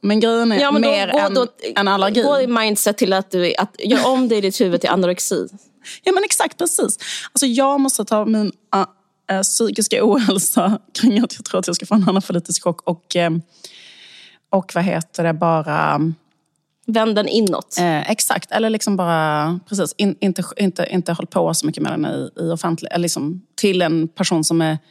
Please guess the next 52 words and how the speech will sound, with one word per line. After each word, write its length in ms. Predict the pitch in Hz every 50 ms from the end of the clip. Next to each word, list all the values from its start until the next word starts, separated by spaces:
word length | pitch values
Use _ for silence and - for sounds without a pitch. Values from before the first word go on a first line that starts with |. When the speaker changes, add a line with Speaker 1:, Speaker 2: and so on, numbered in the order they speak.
| _ _ _ _ _ _ -
Speaker 1:
kanske 580 | - 170 170 151 - 151 147 143 143 143 147 147 -
tycker 200 | - 170 - 160
det 60 | 160
är 40 | 151
roligt 340 | 156 156 147 143 156 - -
att 120 | 151 151
göra 160 | 151 147 156
mat. 440 | 175 185 - - - _ - - - - _ _ _ _ _ _ _ -
Speaker 2:
Mm. 220 | 214 233 247 262 269 _ _ _ _ _ _ _ _ -
Speaker 1:
Mm. 240 | 202 202 214 226 247 _ _ _ _ - - - - _ _ _ _ _ _ -
Speaker 2:
Jag 200 | 196 240 294 285
måste 200 | 302 330 - 269
ta 100 | - 302
upp 240 | - - 320 - -
en 200 | - 185 196 202
som 120 | - 226
Speaker 1:
Mm. 120 | 220 208 202
Speaker 2:
jag, 140 | 202 190
alltså 200 | - 220 214 208
det 80 | 208 208
här 220 | 240 214 196 - - -
tar 100 | - 214
jag 80 | 220 208
inte 100 | - 180
upp 80 | -
för 80 | - 196
att 60 | -
jag 80 | 202 -
tycker 140 | 220 208
den 40 | 202 220
är 20 |
så 100 | - 214
bra, 140 | 240 214 185
men 60 | 190
jag 80 | 190 185
vill 180 | 185 190 - - - 185 185
ha 120 | 208 190 180
det 140 | 180 180
som 120 | 190 185 175
diskussionsunderlag. 1200 | 180 180 - 190 202 214 185 185 226 240 247 190 185 170 170 170 175 175 190 185 175 196 214 - _ - - - - - - - - - _ _ - -
Speaker 1:
Mm. 80 | 247 269 277 277 277
Speaker 2:
While 140 | 294 285 254 -
on 220 | - 214 214 220
a 60 | 214 220
date, 420 | 208 226 220 180 175 185 202 - - - _ -
if 140 | 240 226 -
you 60 | 233
find 400 | 220 - - 247 247 254 247 226
you're 160 | 220 208 202 - _ -
talking 420 | - 240 220 247 - 190 190 180 -
a 60 | 185
lot, 480 | 202 226 190 190 - _ - - -